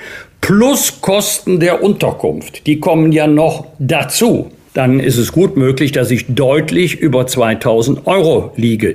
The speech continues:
im Monat, vielleicht sogar zweieinhalb. Das muss ich ja erst einmal netto verdienen, um auf den gleichen Betrag zu kommen. Wie kommt das? Das liegt daran, dass die Regelsätze für die Kinder deutlich höher sind als das staatliche Kindergeld,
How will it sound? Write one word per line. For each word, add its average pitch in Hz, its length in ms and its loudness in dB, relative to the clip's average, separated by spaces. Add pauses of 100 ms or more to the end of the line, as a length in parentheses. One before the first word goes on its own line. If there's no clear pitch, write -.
im 117 140 2
Monat, 98 400 0
vielleicht 110 280 -2
sogar 120 340 0
zweieinhalb. 131 920 -2 (400)
Das 180 340 -2
muss 190 280 2
ich 160 280 -2
ja 151 160 0
erst - 480 -2
einmal 135 640 2
netto 143 640 2
verdienen, 120 880 0
um 151 160 2
auf 139 180 -2
den 135 300 0
gleichen 143 640 0
Betrag 175 420 -4
zu - 140 -8
kommen. - 320 -4
Wie 120 140 -2
kommt 135 440 0
das? 196 240 -2
Das 135 220 -4
liegt 123 240 0
daran, 123 400 -2
dass 139 180 -2
die 113 140 0
Regelsätze 160 960 0
für 123 220 -2
die 90 160 -6
Kinder 117 680 0
deutlich 127 800 -2
höher 139 320 2
sind 175 380 0
als 127 180 -4
das 120 140 0
staatliche 120 580 -4
Kindergeld, 131 760 0